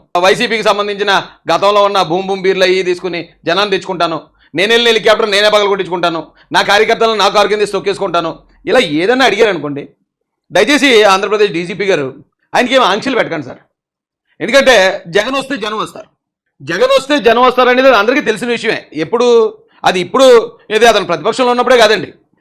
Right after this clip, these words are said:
అధికారంలో ఉన్నప్పుడు కూడా జగన్ వస్తే జనం వస్తారు. కానీ ఆ జనం ఎలా వస్తారు?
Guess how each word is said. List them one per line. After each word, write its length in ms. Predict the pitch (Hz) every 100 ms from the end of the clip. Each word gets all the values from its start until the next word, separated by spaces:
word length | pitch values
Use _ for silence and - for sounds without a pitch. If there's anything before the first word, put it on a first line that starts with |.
| -
అధికారంలో 420 | 156 180 254 254
ఉన్నప్పుడు 260 | 247 240 220
కూడా 320 | 214 247 359 - -
జగన్ 220 | 220 247
వస్తే 160 | 269 269
జనం 180 | 202 175
వస్తారు. 380 | 139 - - _ _ _ _ -
కానీ 160 | 233
ఆ 40 | 285
జనం 240 | 202 254
ఎలా 180 | 277 262
వస్తారు? 640 | 277 277 269 254 247 -